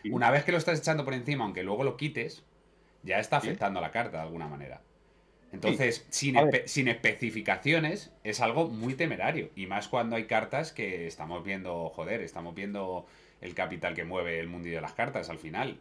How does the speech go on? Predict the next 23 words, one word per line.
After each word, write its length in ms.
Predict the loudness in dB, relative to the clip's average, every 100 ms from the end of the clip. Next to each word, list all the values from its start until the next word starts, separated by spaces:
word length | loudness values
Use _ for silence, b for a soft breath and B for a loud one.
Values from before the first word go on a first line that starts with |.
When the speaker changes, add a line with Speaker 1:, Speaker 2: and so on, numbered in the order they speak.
| -16
Speaker 2:
O 60 |
sea, 600 | -10 -6 -6 -8 -10 -12 -12
no 180 | -12 -10
es 120 | -8
ninguna 340 | -4 -2 -2 -2
tontería. 360 | -2 -4 4 6
Speaker 1:
Aún 120 | 6
así, 320 | 4 0 -4 _ _ _ _ _ _ 4
mira, 280 | 6 6 4 -20 -20 -20 _
eh, 400 | 2 4 4 2 0
si 220 | 0 0
tú, 580 | 2 4 6 4 0 -6 -18 -12 4
yo 160 | 6
lo, 200 | 8 6 6
yo 160 | 6
lo 100 | 6
compré 300 | 6 2 0
ese 160 | 0 -2
producto 340 | -2 -2 -4
en 60 | -4
su 160 | -4
día, 180 | -2 0
hace 200 | 2 0